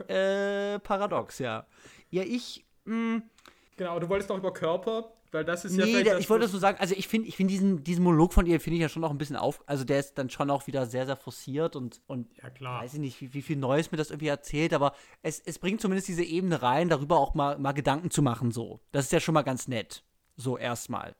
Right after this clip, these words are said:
Speaker 1: Aber, ja, sie sagt doch, glaub ich, irgendwann, ich weiß nicht, wenn ich einen neuen Partner habe, dann, dann, dann bin ich auch anders? Das sagt sie irgendwann, ne? Also so, ich,
Speaker 2: Ja.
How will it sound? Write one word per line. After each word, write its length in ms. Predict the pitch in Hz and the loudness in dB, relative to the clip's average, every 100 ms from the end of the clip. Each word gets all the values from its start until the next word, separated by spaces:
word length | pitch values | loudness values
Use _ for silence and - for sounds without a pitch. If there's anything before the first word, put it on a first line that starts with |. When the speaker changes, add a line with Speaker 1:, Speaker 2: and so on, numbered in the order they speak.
| _ - | _ -12
Speaker 1:
Aber, 880 | 143 143 143 147 143 139 135 - _ | -8 -6 -4 -2 0 -2 -4 -6 _
ja, 140 | 143 | -14
sie 120 | 139 160 | -8 -6
sagt 300 | 120 160 202 | -6 -6 -8
doch, 120 | - | -4
glaub 160 | 175 | -4
ich, 140 | 156 - | -4 -6
irgendwann, 500 | 175 180 170 165 170 _ _ _ | -4 -4 -4 -4 -4 _ _ _
ich 160 | 143 135 | -16 -8
weiß 240 | 160 175 | -6 -6
nicht, 200 | 165 - | -8 -12
wenn 160 | 139 156 | -10 -8
ich 140 | 160 | -6
einen 80 | 160 | -6
neuen 200 | 143 151 | -4 -4
Partner 400 | 151 156 151 170 | -4 -6 -6 -8
habe, 280 | 160 165 160 | -4 -4 -4
dann, 240 | 151 147 147 - | -4 -4 -6 -10
dann, 340 | 139 139 - | -8 -8 -12
dann 180 | 131 127 | -10 -6
bin 200 | 120 160 | -2 -4
ich 320 | 202 208 - | -4 -8 -4
auch 200 | 180 185 - | -4 -4 -4
anders? 720 | 156 220 269 294 302 - - _ _ | 0 2 2 0 -4 -12 -16 _ _
Das 200 | 147 - | -8 -2
sagt 280 | 185 247 | -2 -2
sie 160 | - 196 | -6 -4
irgendwann, 480 | 165 160 139 123 123 | 0 0 0 -2 0
ne? 200 | 185 240 | -2 0
Also 200 | 175 165 | -2 -2
so, 160 | 160 175 | -2 -2
ich, 120 | 131 | -4
Speaker 2:
Ja. 520 | 127 123 135 151 180 | -6 -6 -6 -10 -12